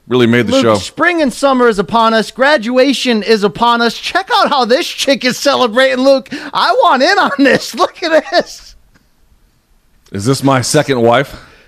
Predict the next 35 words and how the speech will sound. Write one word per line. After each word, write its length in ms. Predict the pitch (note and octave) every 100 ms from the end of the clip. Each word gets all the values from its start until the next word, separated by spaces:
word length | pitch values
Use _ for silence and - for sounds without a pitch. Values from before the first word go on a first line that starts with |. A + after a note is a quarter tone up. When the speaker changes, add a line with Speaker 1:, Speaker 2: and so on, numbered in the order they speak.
| _ _ -
Speaker 2:
Send 420 | - A#3 E4 F4+
it 100 | B3+
in, 180 | D4 D#4+
indeed. 760 | C4 A3+ G3 D4+ F#4+ G4 A#3+
Yes, 560 | F3+ A#3+ F#4+ G#4 - -
this 340 | F#3+ D#4+ - -
is 180 | G#3
great. 380 | D#3 A#3+ E4+ G4+
Look 140 | E4 B4
at 100 | F#4
the 200 | C#4+ - -
horrific 580 | - C#4 C4 E4 A#4 B3+
look 260 | A#3+ D4+ -
on 160 | G#3+
the 80 | G3+
regular 420 | F#3+ A#3 C#4+ C#4
folks' 360 | B3+ C#4+ C4+ -
face. 340 | - B3+ D4
This 140 | D4 F4+
is 80 | -
how 120 | D#4+
you 100 | A#3
Speaker 1:
Yeah. 200 | A#3 G#3
Speaker 2:
end 80 | A3+
a 60 |
quarantine, 680 | - A#3 A3 G#3+ - D#3+ C#3+
Luke. 320 | C#3 C3 - _ _ _ _ _
Speaker 1:
Buddy, 300 | A#2+ B2 G2+
look 280 | F2 C3 D3+
at 80 | -
the 100 | G#2
mouth-breathing 1040 | G#2+ A#2+ E3 A#2+ A2+ C3+ C#3 B2 C3+ C3
Karen 600 | B2 D3 B2+ B2 A2 G#2
behind 460 | G2+ G#2 A#2 A2 G2+
her. 260 | F#2+ D#2+